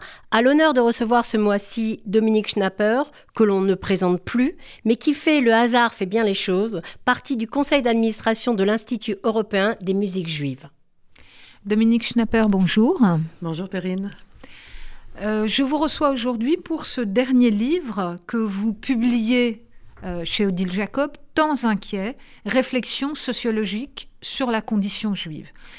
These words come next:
Speaker 2: Alors Dominique Schnapper, on vous connaît bien, euh, vous êtes sociologue, vous êtes directrice d'études, euh, à l'E H E S S, vous êtes ancienne membre du Conseil constitutionnel et vous présidez actuellement le comité des sages de la laïcité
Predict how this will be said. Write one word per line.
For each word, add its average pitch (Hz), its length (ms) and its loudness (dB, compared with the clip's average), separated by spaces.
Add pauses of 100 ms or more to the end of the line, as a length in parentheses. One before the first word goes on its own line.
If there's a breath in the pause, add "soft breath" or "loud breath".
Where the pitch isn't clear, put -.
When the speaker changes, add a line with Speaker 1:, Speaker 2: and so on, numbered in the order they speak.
(100)
Speaker 2:
Alors 196 180 -4
Dominique 208 360 2
Schnapper, 214 480 -2
on 196 80 0
vous 180 160 -6
connaît 185 340 -2
bien, 240 440 0 (440 loud breath)
euh, 196 160 -2
vous 185 200 -4
êtes 196 100 -4
sociologue, 214 800 0
vous 185 240 -4
êtes 185 100 -4
directrice 202 640 -4
d'études, 185 840 -2 (460 loud breath)
euh, 185 260 -2
à 214 100 0
l'E 208 100 2
H 190 260 -2
E - 20 4
S - 220 -4
S, 269 320 0
vous 196 180 -4
êtes 196 140 -6
ancienne 196 300 -4
membre 202 280 -2
du 180 100 -6
Conseil 196 320 -4
constitutionnel 220 840 -4
et 226 60 0
vous 208 160 -2
présidez 233 580 2
actuellement 196 720 0 (400 loud breath)
le 240 160 6
comité 240 440 2
des 208 120 0
sages 208 500 -2
de 196 80 2
la 180 140 2
laïcité 202 760 0